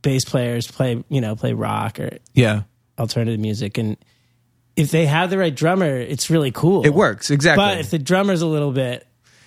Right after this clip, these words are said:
Speaker 2: No, I feel
Speaker 1: less
Speaker 2: like
Speaker 1: than confident, or if the drummer's one of those guys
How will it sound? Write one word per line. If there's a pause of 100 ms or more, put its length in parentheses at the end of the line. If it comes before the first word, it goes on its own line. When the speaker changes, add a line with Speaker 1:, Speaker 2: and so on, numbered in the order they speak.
(200)
Speaker 2:
No,
I
feel
Speaker 1:
less
Speaker 2:
like
Speaker 1:
than
confident,
or
if
the
drummer's
one
of
those
guys